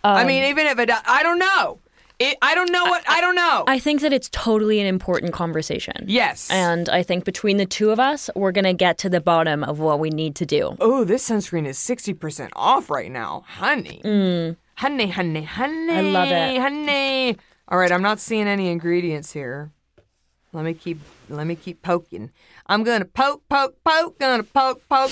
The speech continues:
Speaker 1: poke,
Speaker 2: <laughs>
Speaker 1: poke around, poke around, poke around. Seventy percent water-based sunscreen. Okay, cute.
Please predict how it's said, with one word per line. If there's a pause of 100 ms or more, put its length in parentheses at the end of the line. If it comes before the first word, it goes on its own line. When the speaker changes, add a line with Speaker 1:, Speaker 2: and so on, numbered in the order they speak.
(120)
Speaker 1:
poke, (200)
Speaker 2:
<laughs>
Speaker 1:
poke
around,
poke
around,
poke
around. (380)
Seventy
percent
water-based
sunscreen.
Okay,
cute.